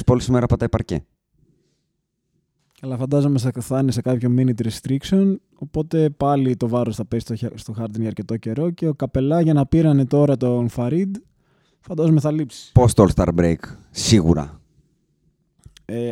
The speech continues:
Speaker 2: αυτό είναι το ένα. Το δεύτερο είναι κατά πόσο τώρα έχει μπει στο τρυπάκι ο ίδιος ο Harden,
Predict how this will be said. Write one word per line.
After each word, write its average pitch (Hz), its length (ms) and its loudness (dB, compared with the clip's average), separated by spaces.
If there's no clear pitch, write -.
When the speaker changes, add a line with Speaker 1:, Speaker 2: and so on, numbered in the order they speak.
Speaker 2:
αυτό - 160 -6
είναι 180 100 2
το 185 60 4
ένα. 160 380 2
Το 139 140 -2
δεύτερο 185 500 0
είναι 139 380 2
κατά 156 300 2
πόσο 208 400 2
τώρα 196 260 6
έχει 170 220 4
μπει 156 120 2
στο 196 120 -2
τρυπάκι 170 440 0
ο 147 40 6
ίδιος 156 240 2
ο 113 120 -4
Harden, 113 340 -4